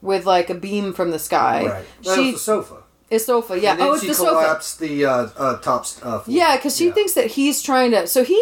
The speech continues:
Speaker 1: f-, goes up to her to save. We're like, "We gotta get out of here. Everyone's dead."
Speaker 2: Yeah.
Speaker 1: And she's like, and she's accusing him of. Of course, why wouldn't she? Like, he, it's his stupid friends. He
Speaker 2: Right.
Speaker 1: still hangs out with them in the five days that they've known each other.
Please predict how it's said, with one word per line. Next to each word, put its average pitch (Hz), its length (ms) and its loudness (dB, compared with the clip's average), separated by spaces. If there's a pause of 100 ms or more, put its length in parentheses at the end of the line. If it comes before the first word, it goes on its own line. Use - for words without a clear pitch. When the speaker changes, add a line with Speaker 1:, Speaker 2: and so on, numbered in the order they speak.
(100)
Speaker 1:
f-, - 160 -20
goes 269 240 2
up 262 160 2
to 226 60 -2
her 247 220 2
to 190 60 -2
save. 214 420 0
We're 202 140 -8
like, 208 140 -10
"We 247 60 -2
gotta 370 200 2
get 226 100 2
out 262 200 2
of 277 40 -2
here. 196 140 -2
Everyone's 269 340 2
dead." - 440 0 (240)
Speaker 2:
Yeah. - 160 -16
Speaker 1:
And 226 120 0
she's 262 280 0
like, 233 220 4
and 226 140 0
she's 240 220 -2
accusing 226 400 -2
him 202 260 -2
of. 190 300 0 (180)
Of 226 160 0
course, 381 240 0
why 381 240 2
wouldn't 494 240 0
she? 453 220 2
Like, 247 200 2
he, 339 100 2
it's 226 240 -4
his 415 180 0
stupid 339 300 0
friends. 214 400 -2
He 381 80 -4
Speaker 2:
Right. 311 80 -2
Speaker 1:
still 359 140 2
hangs 269 200 2
out 180 160 2
with 185 120 -8
them 214 280 -2 (320)
in 254 200 2
the 233 80 4
five 208 280 2
days 185 240 -2
that 185 200 -4
they've 180 140 0
known 165 240 -2
each 170 160 -6
other. 190 280 0